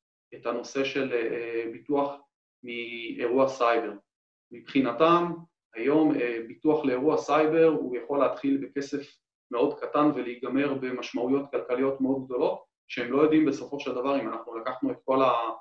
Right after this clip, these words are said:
נקרא לזה, את כל הדרכים למנוע מאירוע כזה לקרות.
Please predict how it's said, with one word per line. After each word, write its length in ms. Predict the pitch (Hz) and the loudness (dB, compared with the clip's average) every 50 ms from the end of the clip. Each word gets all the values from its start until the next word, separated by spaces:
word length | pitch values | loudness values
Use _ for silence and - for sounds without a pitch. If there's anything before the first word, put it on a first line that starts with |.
| - _ _ _ _ _ | -14 _ _ _ _ _
נקרא 440 | - 170 170 - - _ - 120 127 | -20 -18 -16 -18 -18 _ -4 -2 0
לזה, 360 | 131 131 127 127 127 123 123 120 - _ _ _ _ _ _ | 0 0 -2 -4 -4 -4 -4 -4 -6 _ _ _ _ _ _
את 40 | _ _ _ _ | _ _ _ _
כל 140 | - 135 151 | 2 4 4
הדרכים 640 | 151 147 - 113 117 113 - - 160 180 208 214 190 | 4 4 2 0 -2 -2 0 0 2 2 2 2 2
למנוע 480 | 139 123 123 120 120 131 143 139 139 | 0 0 -2 -2 0 2 4 4 4
מאירוע 400 | 123 117 113 110 117 113 117 - | 2 0 -2 -4 -4 -4 -4 -6
כזה 160 | 160 - - 147 | -6 -10 -12 -14
לקרות. 380 | - - _ _ _ _ _ | -16 -18 _ _ _ _ _